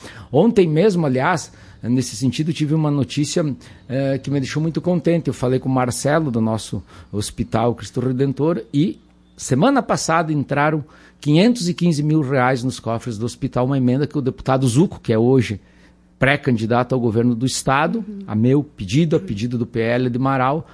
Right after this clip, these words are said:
Speaker 1: conseguiu para o nosso hospital. Então é assim que a gente vai seguir, né, Ana? Tentando fazer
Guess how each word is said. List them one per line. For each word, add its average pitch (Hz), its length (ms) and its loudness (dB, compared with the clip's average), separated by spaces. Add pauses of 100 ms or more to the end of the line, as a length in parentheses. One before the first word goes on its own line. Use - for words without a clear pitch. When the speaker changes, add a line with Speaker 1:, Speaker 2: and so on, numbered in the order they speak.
(160)
Speaker 1:
conseguiu 180 480 2
para 170 100 -2
o 165 40 -2
nosso 160 200 -4
hospital. 160 440 -6
Então 190 120 -8
é 262 60 -4
assim 247 220 -2
que 240 80 -2
a - 20 0
gente 220 220 -2
vai 220 100 2
seguir, 185 320 0
né, 131 160 2
Ana? 120 300 -2
Tentando 123 520 -4 (400)
fazer 123 600 2